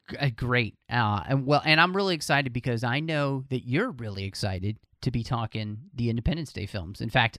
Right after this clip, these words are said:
I think you may be the person, the only person I know, uh, you know, like, through Twitter or, uh, whatnot,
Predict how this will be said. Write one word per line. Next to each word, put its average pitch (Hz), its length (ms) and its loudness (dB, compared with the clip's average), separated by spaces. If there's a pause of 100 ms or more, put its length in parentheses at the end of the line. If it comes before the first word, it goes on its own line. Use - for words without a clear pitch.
I 131 140 2
think 165 240 -2
you 156 240 -2
may 175 180 0
be 160 140 0
the 147 80 -4
person, 143 560 -2
the 147 160 -6
only 233 260 -2
person 190 380 0
I 147 80 4
know, 131 420 2 (600)
uh, 107 240 -4 (100)
you 131 140 6
know, 113 80 4
like, 107 180 0
through 139 200 -2
Twitter 135 500 2
or, 104 280 0
uh, 110 120 -2
whatnot, 139 400 2